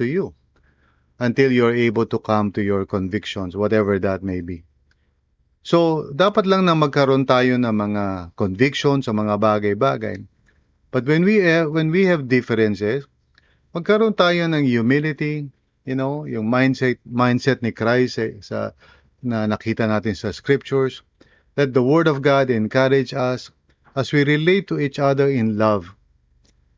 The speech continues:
Ito po ang kalooban ng Panginoon. If Christians in every church would follow these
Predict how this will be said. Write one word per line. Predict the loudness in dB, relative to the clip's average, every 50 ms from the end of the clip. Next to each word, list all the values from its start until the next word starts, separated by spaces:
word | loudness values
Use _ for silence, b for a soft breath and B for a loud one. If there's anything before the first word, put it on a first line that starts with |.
| _ _
Ito | -6 -4 0 0 0
po | 2 2 2 2 2
ang | 2 0
kalooban | 0 0 0 2 2 2 2 2 2 2 0 0
ng | 0 -2 -2 -2
Panginoon. | -2 -2 -2 -4 -4 -4 -6 -6 -8 -10 -14 -18 _ _ _ _ _ _ _ _ _ _ _ _ _ _ _ _ _ _
If | 0 0 0 0 -2 -10 -18 -20 _ _ _ _ -2
Christians | 0 0 0 0 0 0 0 2 2 0 -2 -4 -4
in | -4 -4 0
every | 0 0 2 2 0 -2 -2
church | 0 0 2 2 0 -2 -4 -4
would | -4 -4 -2 0
follow | 0 2 2 2 2 2 2 2 2 0
these | -2 -4 -4 -8 -16 -12